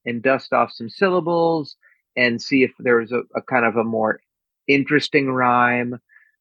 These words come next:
Um, maybe I would add a couple of bars, I'd flesh some things out, I might add a little thing to the chorus. Um,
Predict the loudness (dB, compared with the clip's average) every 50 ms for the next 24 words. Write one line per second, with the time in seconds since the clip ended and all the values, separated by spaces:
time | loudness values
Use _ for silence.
0 | _ _ 2 2 4 4 4 4 2 0 0 2 2 4 4 2 0 0 -2 -2
1 | -2 -2 -2 -2 0 0 2 2 2 0 0 0 -2 -2 -2 0 -2 -2 0 2
2 | 2 2 2 2 0 0 0 -2 -2 -2 -2 -2 -4 -4 -4 _ -2 -2 -2 -2
3 | -6 -10 -8 -4 -4 -4 -4 -2 0 2 2 4 4 4 4 4 4 2 2 0
4 | -2 -2 0 -2 0 2 2 2 2 2 0 -2 -4 -4 -4 -4 -4 -4 -4 -8
5 | -10 -10 -4 -2 0 0 2 2 2 2 0 -2 -6 -16 _ _ _ _ _ _
6 | _ _ _ _ 0 2 2 2 0 0 -4 -6 -10